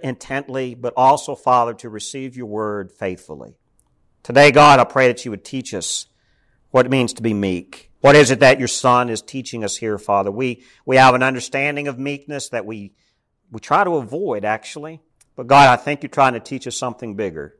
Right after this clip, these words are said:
So I pray, God, you would open our minds, that you would cause us to be meek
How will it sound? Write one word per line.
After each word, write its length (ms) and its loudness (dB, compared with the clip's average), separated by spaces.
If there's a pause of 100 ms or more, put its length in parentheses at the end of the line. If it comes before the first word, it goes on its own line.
So 200 -4
I 80 6
pray, 240 0
God, 340 6
you 80 -8
would 100 -2
open 220 -2
our 80 -6
minds, 540 -12 (160)
that 200 -2
you 40 -8
would 100 -4
cause 380 4
us 140 -8
to 80 -12
be 100 -6
meek 520 -12